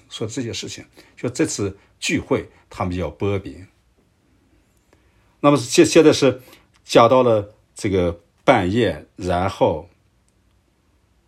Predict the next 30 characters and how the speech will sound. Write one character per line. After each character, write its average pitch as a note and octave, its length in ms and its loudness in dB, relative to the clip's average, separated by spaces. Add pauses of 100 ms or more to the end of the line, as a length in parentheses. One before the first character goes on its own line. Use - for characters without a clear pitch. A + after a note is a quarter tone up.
(400)
剥 F#2+ 160 -2
饼 F#2 240 -14 (960)
纪 - 120 -6
念 F2 180 -6
主， - 220 -16 (260)
纪 - 140 -10
念 F2+ 100 -8
圣 F#2+ 160 -8
餐。 - 240 -12 (360)
下 F#3 120 -4
面 F#3 80 0
吃 - 360 0
了， - 120 -2 (300)
吃 - 280 0
了， D3+ 220 6 (360)
那 D#3+ 120 2
就 C#3 140 0
是 A#2+ 240 -2 (300)
剥 G3+ 120 4
完 D3+ 200 6
饼 C3 180 0
以 A2+ 80 -2
后， A2+ 140 -4
他 A2 160 -4
们 G#2 80 -2
有 F#2 100 -2
一 G2+ 100 -4
个 G#2 100 -4
聚 - 220 -14
餐， F#2+ 320 -14